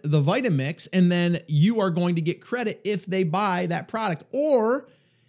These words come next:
if they go over for the Vitamix, they wanna see it, they wanna see more details about it, you've sent them there through your link, all right, your, your associate's link, your affiliate link, and then let's say they don't buy the Vitamix, but they added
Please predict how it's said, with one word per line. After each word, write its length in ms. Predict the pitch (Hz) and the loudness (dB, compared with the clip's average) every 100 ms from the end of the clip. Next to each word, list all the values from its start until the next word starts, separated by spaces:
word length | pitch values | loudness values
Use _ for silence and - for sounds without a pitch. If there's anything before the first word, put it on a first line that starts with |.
| - | 2
if 160 | 202 - | 2 4
they 120 | 208 | 2
go 200 | 208 220 | 4 2
over 280 | 214 208 208 | 2 2 0
for 120 | 202 | 0
the 80 | 190 | 0
Vitamix, 500 | 185 214 214 214 214 | 0 -2 -2 -4 -4
they 140 | 175 | -2
wanna 240 | 160 165 160 | 0 0 -2
see 260 | - 220 | -2 0
it, 160 | 220 214 | 0 0
they 80 | 170 | -2
wanna 240 | 165 165 | -2 -2
see 160 | 151 190 | -2 -2
more 180 | 170 156 | -2 -2
details 460 | 202 247 226 196 | -2 -4 -2 0
about 240 | 170 190 185 | 0 0 0
it, 80 | |
you've 200 | 156 156 | 2 2
sent 340 | - 240 269 - | 0 -4 -4 -2
them 140 | 190 | -2
there 160 | 175 170 | 0 0
through 220 | - 220 | -2 -2
your 200 | 247 254 | 0 0
link, 400 | 247 175 196 - _ _ - - | 0 0 -2 -10 _ _ -20 -6
all 60 | 147 | -2
right, 140 | 170 | 0
your, 180 | 165 165 | 2 0
your 180 | - 151 | 0 -2
associate's 480 | 147 220 240 165 135 | 0 -2 -2 -2 -2
link, 280 | 135 165 - | -4 -4 -4
your 140 | 131 | -6
affiliate 360 | 143 240 240 123 | -2 -2 -2 -2
link, 300 | 131 143 - _ _ _ - | -2 -4 -10 _ _ _ 2
and 180 | 185 | 4
then 460 | 214 285 220 226 262 _ _ _ _ _ _ _ - | 4 2 0 -2 -6 _ _ _ _ _ _ _ -6
let's 240 | 196 214 | -4 -4
say 120 | - 240 | 0 2
they 140 | 233 | 4
don't 180 | 247 190 | 0 0
buy 200 | 208 240 | 0 0
the 100 | 220 | -2
Vitamix, 480 | 233 254 208 214 - | -2 -2 -4 -6 -6
but 140 | 208 | -6
they 160 | 208 - | -6 -6
added 460 | 220 226 220 185 | -4 0 0 -2